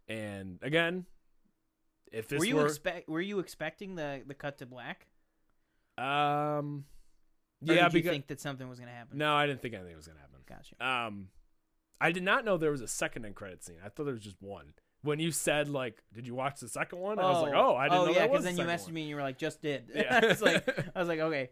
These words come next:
Speaker 1: Um, cuts to black, and if I could skip ahead to the end credits or the half mid credit scene.
Speaker 2: Mm-hmm.
Speaker 1: Um,
Speaker 2: Which I'll say this, I mean, I think in terms of the end credit scenes, I think both of them
Speaker 1: Yeah.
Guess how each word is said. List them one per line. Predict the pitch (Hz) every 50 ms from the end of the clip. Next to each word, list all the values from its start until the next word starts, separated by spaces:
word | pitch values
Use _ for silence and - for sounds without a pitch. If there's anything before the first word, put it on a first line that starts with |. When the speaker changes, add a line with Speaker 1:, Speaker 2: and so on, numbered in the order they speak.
| _ -
Speaker 1:
Um, | 123 135 135 131 131 120 110 107 104 98 - - - - - - - - _ _ _ _ _ _ _ _ - - -
cuts | - 175 170 160 -
to | 165
black, | 139 123 135 135 135 131 131 - - -
and | 117 123 127 127 127 127 127 123 113
if | 98 -
I | 117 117
could | 110 104 -
skip | - - - - - 123 123 - - - - - - - -
ahead | 95 95 - 98 110 110 107 -
to | - - 113 113 110 104
the | 95 101 104 104 101 104 104 101 110
end | 107 98
credits | - 110 104 104 101 - - 107 -
or | 104
the | 98 98 95 92 90 - - - -
half | - 113 113 110 - -
mid | 117 120 139 139 127
credit | - 107 95 92 87 - -
scene. | - 92 90 92 101 113 _ _ _ - - - - - -
Speaker 2:
Mm-hmm. | 139 135 127 117 117 - - 110
Speaker 1:
Um, | 110 107 104 101 101 98 95 92 90 87 87 92 - _ _ -
Speaker 2:
Which | - 170 160 -
I'll | 131 151 202 233
say | - 175 147 135
this, | 147 165 151 - - -
I | 127 135
mean, | 135 131 131 123 113 - -
I | 131 147 202
think | 185 165 139 120 110 - _ _ _ _ _ _ _ _ _ _ _ _ -
in | 131
terms | - 165 170 175 156
of | 139
the | 135
end | 131 127 -
credit | 139 147 147 131
scenes, | - 120 110 107 - - _ _ _
I | - 143
think | 147 139 117 117 - _
both | - 139 147 147 -
of | 151 120
them | 120 120 117 107 104 123 _ _ _ _ _ _ _ _ _ _ _ _ _ -
Speaker 1:
Yeah. | 131 123 87